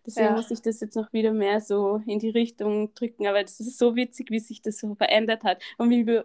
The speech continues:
Speaker 1: wie man über eine Sache gedacht hat und sich das
Speaker 2: Ja.
Speaker 1: dann aber im Laufe, äh, der Jahre so wieder ändern kann.
Speaker 2: Ja, ich hab genau die Rollen getauscht. Bei mir war's andersrum.
Speaker 1: Ja, voll.
Speaker 2: Das ist total, ich meine, ich stehe nicht um sechs auf oder um sieben.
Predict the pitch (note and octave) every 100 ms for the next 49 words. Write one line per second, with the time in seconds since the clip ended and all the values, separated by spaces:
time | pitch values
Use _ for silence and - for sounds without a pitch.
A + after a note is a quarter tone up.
0 | _ A#3 A3+ B3 A3 G#3 F#3+ G#3+ A3 A3
1 | A3 A3 G3+ - A3 G#3+ G#3 G#3+ - G#3+
2 | - G#3+ B3 G#3+ G#3 G3 G3+ G3+ A3+ -
3 | G3+ G#3 - - - G#3+ G#3 G#3+ G#3+ G3+
4 | A#3 A3+ A3 G#3+ G#3+ F3+ G3+ G#3+ G#3 G#3+
5 | - F3+ G#3 _ _ _ _ - G#3 G#3+
6 | G#3+ G#3 G3+ G#3 A3 A3 A3 G3 - F3
7 | G3 - G#3 G#3 G#3+ - G#3 G3+ A#3 G3
8 | G3 G#3 - _ A#3 G#3+ G3+ - G#3+ G#3
9 | F#3 G3+ G3 F#3+ F#3+ - F#3 F3+ - E3+
10 | - G#3 - - G3 G3+ G3+ - -